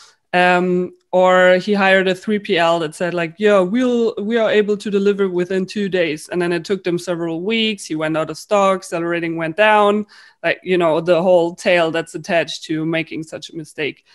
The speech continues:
Um, and he got his recommendations in Facebook groups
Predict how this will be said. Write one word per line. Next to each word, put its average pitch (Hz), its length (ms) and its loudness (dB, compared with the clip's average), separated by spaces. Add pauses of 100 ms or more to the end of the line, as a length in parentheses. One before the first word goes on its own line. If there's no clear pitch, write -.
(420)
Um, 170 680 2 (100)
and 180 180 0
he 220 200 0
got 196 320 4
his 180 320 -2
recommendations 180 880 0
in 170 80 -8
Facebook 180 420 -6
groups 170 520 -8